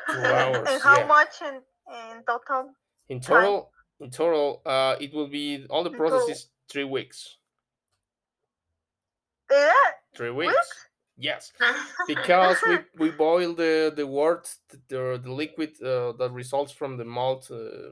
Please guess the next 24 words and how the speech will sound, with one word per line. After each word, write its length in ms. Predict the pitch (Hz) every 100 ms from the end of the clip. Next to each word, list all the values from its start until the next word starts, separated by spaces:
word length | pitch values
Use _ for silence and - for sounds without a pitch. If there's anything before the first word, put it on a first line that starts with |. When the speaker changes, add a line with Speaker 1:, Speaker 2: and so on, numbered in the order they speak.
| _
Speaker 1:
from 220 | 117 107
malt 200 | 117 131
and 140 | 123 120
water 200 | 131 131
is 120 | 127
called 300 | - 120 120
wort, 400 | 131 175 175 - _ _ _ _ _ _ _
mosto 340 | 135 147 - 147
in 80 | 131
Spanish. 540 | - 143 151 165 - _ _ _ _ _ _ _ _ _ _
Then 160 | 139 147
I 80 | 139
put 260 | 127 139
the 100 | 127
ho-, 220 | 127 131 -
I 280 | 139 139 135
boiled 380 | 131 143 151 156
it, 180 | 151 147
I 60 | 135
put 200 | - 135
hops, 540 | 127 127 143 143 - -
and 180 | 120 127
then 180 | 131
I 960 | 135 131 127 123 123 123 120 120 120